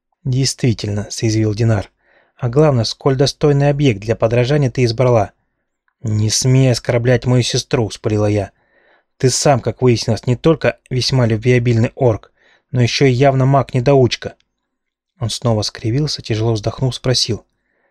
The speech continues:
"Как догадалась? Это потому, что я про волосы забыл, да? Зато с каким артистизмом их расплёл. А ты в историю с клещом поверила, наивная". Да, вообще стыдно вспомнить.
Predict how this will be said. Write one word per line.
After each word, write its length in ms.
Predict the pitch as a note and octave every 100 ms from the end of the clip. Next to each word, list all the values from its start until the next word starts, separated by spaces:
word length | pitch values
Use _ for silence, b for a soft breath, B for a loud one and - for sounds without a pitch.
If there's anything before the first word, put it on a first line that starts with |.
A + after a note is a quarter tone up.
| _ _
"Как 240 | - B2 A2+
догадалась? 680 | A#2+ B2+ B2+ A#2+ F#2+ - _ _ _ _ _ _ _
Это 240 | B2 C3
потому, 400 | - B2 C3 C3+
что 180 | - -
я 300 | C3 A#2+ - _ _ _
про 160 | C#3 C3
волосы 360 | E3+ F3+ - A#2+
забыл, 300 | A#2 A2 G#2
да? 220 | C#3 D3 _ _ _ _ _
Зато 260 | - A#2 B2+
с 80 | -
каким 340 | A#2+ - C#3+
артистизмом 720 | A#2+ - B2 - F3 C3 A#2+ -
их 220 | C3 -
расплёл. 540 | C3 - C3+ A#2 F#2+ _ _ _ _ _
А 100 | -
ты 160 | - B2+
в 80 | B2
историю 380 | - - C3
с 60 | -
клещом 440 | - B2+ - C3
поверила, 500 | A2+ A#2 A2+ G#2+ G2+ - _ -
наивная". 720 | A#2+ A#2 A#2+ A#2 A2 G#2+ G2 _ _ _ _ _
Да, 320 | A#2 A2+ A2 G2+
вообще 320 | A2 - A#2
стыдно 360 | - A#2+ A#2
вспомнить. 500 | - - A2+ G#2 -